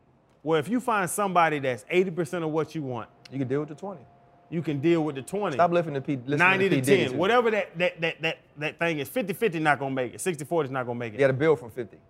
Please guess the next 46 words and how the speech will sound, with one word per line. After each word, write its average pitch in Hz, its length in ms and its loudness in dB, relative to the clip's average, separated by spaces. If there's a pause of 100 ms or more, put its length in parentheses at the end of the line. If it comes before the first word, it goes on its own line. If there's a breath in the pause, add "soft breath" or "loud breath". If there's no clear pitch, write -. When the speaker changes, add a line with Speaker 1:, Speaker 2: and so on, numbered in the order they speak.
(260)
Speaker 1:
You 180 100 -2
gotta 170 180 4
build 170 280 6
it 160 80 0
up 165 100 4
and 147 100 -8
figure 156 220 -4
it 156 60 2
out. 143 260 0
But 139 180 -2
Speaker 2:
Mm-hmm. 113 80 -14
Speaker 1:
if 143 140 -6
it's 180 240 -4 (480)
eighty 214 260 6
twenty 190 360 -2
is 135 80 -2
what 143 160 2
I 139 60 6
wanna 127 200 -4
say. 110 300 -10 (880)
Do 147 100 0
you 180 260 2
love 208 340 0
the 185 160 -6
eighty 151 360 0 (840)
and 147 140 -6
you 151 100 -4
deal 165 240 4
with 156 160 -2
the 135 60 -14
twenty? 123 500 -10
Speaker 2:
Right. 101 280 -2 (1200)
Speaker 1:
And 147 240 0
that's 190 220 6
what 170 240 0
your 165 100 2
marriage 151 420 0
is, 170 140 4
and 135 80 -4
you 160 80 2
have 143 120 0
to 131 60 -8
be 120 240 -8 (120)
honest 156 340 -4
with 113 220 -10
it. - 80 -20